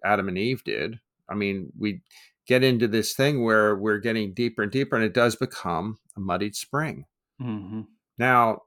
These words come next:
Speaker 1: I mean, that's just a cautionary tale for
Speaker 2: Yeah,
Speaker 1: anybody.
Speaker 2: definitely.
Speaker 1: However, you know, I, I'm not moralizing here. I'm, I'm just saying human, we, we ask the question,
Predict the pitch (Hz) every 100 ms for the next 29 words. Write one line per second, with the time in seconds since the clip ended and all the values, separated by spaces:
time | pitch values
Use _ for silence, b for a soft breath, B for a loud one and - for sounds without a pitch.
0 | _ - 131 135 156 196 170 113 107 -
1 | 143 127 104 80 - 64 52 85 - -
2 | 101 117 110 - - 107 107 107 104 -
3 | _ _ _ _ _ _ _ _ - 107
4 | 117 131 123 123 117 127 131 104 107 113
5 | 110 120 123 117 95 110 143 123 87 90
6 | 85 90 78 92 120 - 104 104 98 107
7 | 107 110 - - 120 117 110 95 b b
8 | b b b _ _ - - 156 147 135
9 | 120 113 95 _ _ _ _ - 117 104
10 | 117 131 147 143 151 156 92 92 101